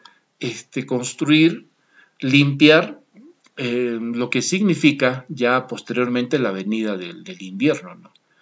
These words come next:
Entonces, las sequías, eh, perjudican muchísimo a la producción, principalmente agraria.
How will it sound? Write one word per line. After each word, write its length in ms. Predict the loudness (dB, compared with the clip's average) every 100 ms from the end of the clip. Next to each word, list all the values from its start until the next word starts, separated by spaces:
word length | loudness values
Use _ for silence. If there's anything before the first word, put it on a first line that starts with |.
| _ _
Entonces, 340 | -20 -14 -10
las 140 | -8 -8
sequías, 720 | -10 -4 4 4 4 -4 -10 _
eh, 260 | -14 -12 -8
perjudican 520 | -6 -4 -2 0 0
muchísimo 640 | -4 -2 -2 -2 -6 -8 -14 -20 _ -10
a 80 |
la 140 | -6 -6
producción, 680 | -6 -8 -6 -6 -6 -8 -18 _ _
principalmente 1000 | -6 -6 -2 0 2 0 0 -2 -2 _ _
agraria. 580 | -8 0 2 2 -4